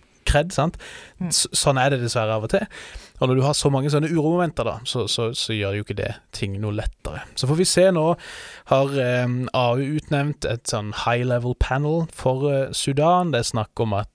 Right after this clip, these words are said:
Speaker 1: eh, Obasanjo, denne tidligere nigerianske presidenten, som også var utsending i fredsprosessen mellom Etiopia og,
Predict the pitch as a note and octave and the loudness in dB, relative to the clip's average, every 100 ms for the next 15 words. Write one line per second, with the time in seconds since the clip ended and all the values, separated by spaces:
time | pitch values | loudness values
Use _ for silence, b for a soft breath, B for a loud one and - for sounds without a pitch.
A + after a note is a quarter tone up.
0 | - G#2+ C3 C3+ C3+ C3+ C3 C3 D#3+ D3 | -2 0 0 2 2 2 -2 0 2 2
1 | B2+ A2+ A#2 A#2 - G#2 G2+ G#2 G#2 G#2 | 2 0 -2 -2 -2 -2 0 -2 -2 -4
2 | G2+ - - G#2+ B2+ G3 G#3+ - G2+ C3+ | -4 -4 -6 -2 2 0 0 -2 0 0
3 | A#2 - A#2+ A2 G#2 - A2 G#2+ A2+ B | -2 -2 -2 -2 -2 -4 -4 -2 -6 B
4 | B B B - G#2 G#2 - G#2 A2+ G#2+ | B B B -2 0 0 -2 -2 -2 -2
5 | G2+ - G#2 G2+ - F2+ F#2 - G2+ F#2 | -4 -4 -4 -4 -4 -6 -6 -6 -4 -4
6 | F#2+ G#2 | -2 -2